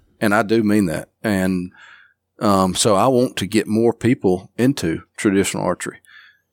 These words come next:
uh, for that reason, because it's just flat out awesome. And of course, I'm not telling you guys anything, but maybe some listeners out there are going, "Hey, you know, I, I'd kinda like to try that," or kinda got the wheels turning in the back of their mind.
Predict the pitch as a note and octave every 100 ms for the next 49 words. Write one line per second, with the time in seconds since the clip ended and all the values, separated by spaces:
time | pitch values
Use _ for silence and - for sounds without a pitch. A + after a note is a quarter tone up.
0 | - F2+ E2+ - G#2 G2+ E2+ G2+ F2 D#2
1 | F2 - F2+ F#2+ - - F2+ - _ _
2 | _ - G#2 F#2 F2 D#2+ C#2 E2 D#2 -
3 | - - - - _ _ _ _ - F#2+
4 | F2+ F2 E2+ - A#2 - G#2 G2 - G#2
5 | F#2 F#2+ F2 D#2+ E2 E2 D#2+ E2+ E2 E2
6 | E2 - _ _ _ _ _ _ _ -
7 | - A2 A2 G2+ - G2+ G#2+ - F#2+ F2+
8 | F2+ - F#2+ F2 F2+ F#2 F2+ E2+ A2 B2
9 | G2+ G#2+ G#2+ G#2 A2+ _ - E2+ A2 -
10 | G2+ F2+ F2+ - - A2 F#2+ F2 F2 E2+
11 | E2+ - A2 G2+ F2+ G#2 - F#2+ G#2+ G#2
12 | F#2+ - G#2 G2 F#2 F#2 F#2 F2 F#2+ -
13 | F#2 F2 F#2 G2+ F2+ F2+